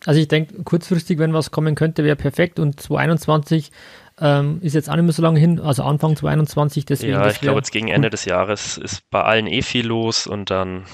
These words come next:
Speaker 2: <laughs> wenn man jetzt in Richtung Jahreswechsel sich vielleicht mit dem Thema beschäftigt, vielleicht haben wir dann Anfang des nächsten Jahres direkt auch den Partner verkündet und man kann dann da direkt drauf ansetzen. Ich glaub, es wär sehr schön. Ähm,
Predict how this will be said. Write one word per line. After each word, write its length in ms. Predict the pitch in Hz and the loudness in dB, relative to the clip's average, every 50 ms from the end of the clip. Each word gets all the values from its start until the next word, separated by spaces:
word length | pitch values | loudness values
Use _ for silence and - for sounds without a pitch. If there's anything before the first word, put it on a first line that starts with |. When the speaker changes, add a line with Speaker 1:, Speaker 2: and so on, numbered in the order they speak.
| - - - | -20 -16 -14
Speaker 2:
<laughs> 260 | - - - - - | -12 -12 -12 -12 -10
wenn 120 | - - 101 | -10 -10 -8
man 100 | 117 110 | -8 -10
jetzt 220 | 104 - - - - | -10 -10 -10 -8 -8
in 100 | 101 107 | -8 -6
Richtung 320 | 113 107 - - 107 101 | -8 -6 -4 -4 -2 0
Jahreswechsel 580 | 95 95 95 98 98 - 104 104 - - 104 - | 0 0 0 0 -2 -4 -4 -4 -4 -4 -6 -6
sich 160 | - 98 92 | -2 -2 -2
vielleicht 220 | - 95 92 - - | -2 -2 -4 -6 -4
mit 80 | - | -4
dem 120 | 101 98 - | -4 -4 -2
Thema 240 | - 104 101 101 | 0 0 2 2
beschäftigt, 580 | - - - - - - - - 87 85 - - | 2 2 0 0 0 0 -2 -4 -6 -6 -8 -10
vielleicht 360 | - - 101 92 92 - - | -8 -6 -4 -4 -4 -4 -6
haben 80 | 98 92 | -6 -4
wir 80 | 90 | -4
dann 140 | 90 92 90 | -2 -2 -2
Anfang 300 | 87 92 - - 95 95 | -2 -4 -4 -6 -8 -8
des 120 | 92 - - | -6 -8 -8
nächsten 240 | - - - - | -8 -8 -8 -8
Jahres 400 | 92 90 90 90 90 92 - - - - - - - - - - - - _ - | -6 -6 -6 -6 -8 -8 -10 -12 -14 -16 -16 -16 -14 -14 -16 -18 -20 -18 _ -6
direkt 320 | 135 127 135 120 - - | -2 0 0 0 0 -2
auch 140 | - 101 - | -4 -4 -4
den 140 | - 110 110 | -4 -6 -6
Partner 360 | - - 101 95 - 110 104 | 0 0 0 2 2 2 0
verkündet 540 | - - 107 - - - 104 101 104 101 95 | 0 0 -4 -6 -4 -6 -4 -2 -2 -2 -4
und 120 | 92 92 | -4 -6
man 140 | 92 92 90 | -6 -8 -8
kann 240 | - - 95 95 90 | -8 -10 -10 -8 -8
dann 200 | 90 87 90 87 | -8 -8 -8 -8
da 140 | 82 87 90 | -10 -10 -10
direkt 480 | - - - 95 - _ - - - - - _ - | -10 -10 -10 -10 -12 _ -6 -4 -4 -4 -4 _ -10
drauf 240 | - - - - | -8 -8 -6 -6
ansetzen. 360 | - 101 - - 92 - - 90 | -8 -8 -8 -8 -10 -10 -12 -10
Ich 60 | - | -4
glaub, 180 | - 110 107 | -2 -2 -2
es 100 | - - | 0 0
wär 100 | 110 101 | 0 0
sehr 160 | - - 98 98 | 0 0 0 0
schön. 460 | - - 117 117 120 127 127 120 113 - | 2 2 2 0 0 0 -2 -4 -6 -6
Ähm, 460 | 98 101 101 101 101 101 101 101 95 | -2 0 2 2 2 2 0 -2 -6